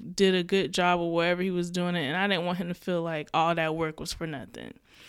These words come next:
So we go back to the house, and I s-, Terry's still with me, y'all. Like, I'm, you know, all the while I'm like, "Hey, when do you want me to drop you off to your, uh, girlfriend's house so you can see the kids or whatever?"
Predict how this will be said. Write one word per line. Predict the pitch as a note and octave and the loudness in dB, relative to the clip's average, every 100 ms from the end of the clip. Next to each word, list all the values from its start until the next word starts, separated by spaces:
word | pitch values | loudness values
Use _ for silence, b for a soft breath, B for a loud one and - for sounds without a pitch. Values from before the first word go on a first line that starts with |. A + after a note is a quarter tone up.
| B B B | B B B
So | - A3 | 2 4
we | A3 | 4
go | G#3+ C4+ | 4 6
back | E4+ D#4+ | 6 6
to | D#4+ | 2
the | D4+ | 0
house, | B3 G#3+ G3+ G#3 | 2 4 4 4
and | - G#3+ | 2 2
I | |
s-, | B3+ - - | 2 0 0
Terry's | - D#4 D#4+ D#4 | 6 8 8 6
still | - D4 | 4 6
with | C#4+ D#4 | 6 4
me, | F#3+ F3+ | 2 0
y'all. | E3+ D#3+ D#3+ D#3+ - | 0 0 -4 -8 -2
Like, | F#3 G#3+ | 2 4
I'm, | B3 B3 - - | 4 4 0 -2
you | A3 | 2
know, | G#3+ G3 | 2 4
all | G#3 A#3 | 6 6
the | A3 | 6
while | G#3 A3+ | 4 4
I'm | A3 | 2
like, | F#3 G3 | 0 0
"Hey, | E4 D#4+ G3 | -2 0 2
when | G3 B3+ | 4 2
do | D4 | 2
you | C#4+ | 0
want | C4+ | 0
me | A#3 | 2
to | A#3+ | 4
drop | A#3 A3+ - | 4 2 2
you | A3 | 4
off | A3+ A3 G#3+ G#3 - | 4 6 4 0 0
to | - A3 | 0 2
your, | G#3+ G#3 G3 G3 F#3+ F#3 F#3 - | 4 2 2 2 2 0 -6 -2
uh, | F#3+ F#3+ | 0 2
girlfriend's | G3 B3 C4+ A3 G#3+ | 0 0 0 -4 -4
house | G#3+ F#3+ F#3 F#3+ | -2 0 0 -4
so | G3+ | -6
you | |
can | G3+ | -8
see | G3+ G3+ | -6 -6
the | G3+ | -4
kids | A3 G3+ | -2 -2
or | F#3+ | 0
whatever?" | F#3 F3+ F3+ | 0 0 -2